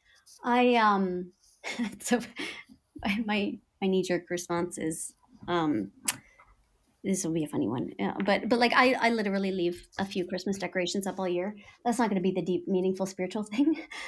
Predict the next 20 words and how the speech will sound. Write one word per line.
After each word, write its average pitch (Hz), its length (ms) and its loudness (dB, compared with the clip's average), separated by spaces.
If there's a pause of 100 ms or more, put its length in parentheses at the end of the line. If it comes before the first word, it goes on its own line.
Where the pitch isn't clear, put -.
(140)
um, 220 320 2
that 247 160 2
does 247 180 2
it - 140 -2
for 294 80 4
you. 285 200 6
But 302 140 2
I 302 220 4
do 339 240 4
it 466 120 2
intentionally 294 680 2
because 240 340 -2
I 240 100 4
think 247 300 0
this 254 160 0
thing 311 240 4
that 330 120 0
happens 254 340 0
at - 140 0
Christmas, - 580 -6